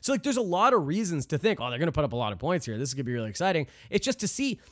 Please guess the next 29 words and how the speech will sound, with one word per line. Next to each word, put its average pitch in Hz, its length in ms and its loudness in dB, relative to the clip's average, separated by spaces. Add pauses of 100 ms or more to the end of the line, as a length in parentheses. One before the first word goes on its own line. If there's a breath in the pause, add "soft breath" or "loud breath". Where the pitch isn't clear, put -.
(340 loud breath)
the, 220 120 6
the 214 160 0
only, 359 240 2
the 196 220 -2
only 262 180 0
thing 220 160 -6
that 208 100 -6
makes 156 300 -4
me, 175 160 -4
I, 180 180 0
I 170 80 0
agree 139 180 0
with 135 120 -4
you. 175 100 -2
This 147 160 -8
is 127 60 -8
probably 151 180 0
a 135 60 0
pass 127 260 -4
for - 80 -6
me 123 100 -4
as 113 120 -6
well, 123 120 -4
'cause 120 180 -10
God, 107 380 -6
God 117 200 -6
if 104 80 -14
I 104 140 -8
know. 151 180 -6